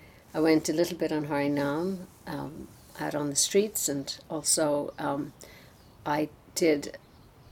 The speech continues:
a, a little bit of, um, selling books, but mostly because I was a teacher, I got involved with the school over there,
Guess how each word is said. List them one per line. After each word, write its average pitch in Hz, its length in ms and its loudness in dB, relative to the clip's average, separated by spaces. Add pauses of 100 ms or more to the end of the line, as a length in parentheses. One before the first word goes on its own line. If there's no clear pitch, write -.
(140)
a, 320 60 4 (160)
a 220 40 6
little 247 320 8
bit 185 200 10
of, 143 320 4 (160)
um, 147 440 0 (1400)
selling 156 460 6
books, - 480 2 (580)
but 185 140 8
mostly 233 320 8
because 196 240 2
I 185 100 8
was 175 120 4
a 175 40 -4
teacher, 170 540 2
I 147 100 4
got 160 280 2
involved 151 480 4
with - 80 -14
the 151 80 -2
school 156 540 2
over - 220 -6
there, - 460 -6